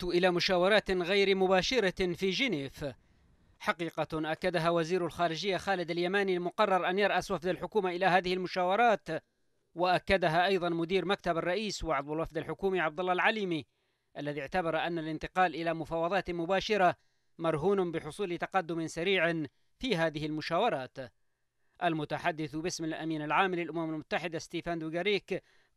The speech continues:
قال ما يشبه ذلك حينما أوضح للصحفيين في نيويورك أن مشاورات جنيف هي جولة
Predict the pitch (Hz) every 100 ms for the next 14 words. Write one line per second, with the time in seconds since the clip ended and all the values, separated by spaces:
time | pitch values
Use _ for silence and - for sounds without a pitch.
0 | - 147 156 151 156 170 175 165 165 214
1 | 202 180 160 - _ - 160 170 175 185
2 | 196 165 170 160 170 143 151 185 190 170
3 | 175 175 175 175 185 220 185 - 175 _
4 | _ _ 160 160 160 - 156 160 180 151
5 | 165 196 185 165 175 160 196 175 165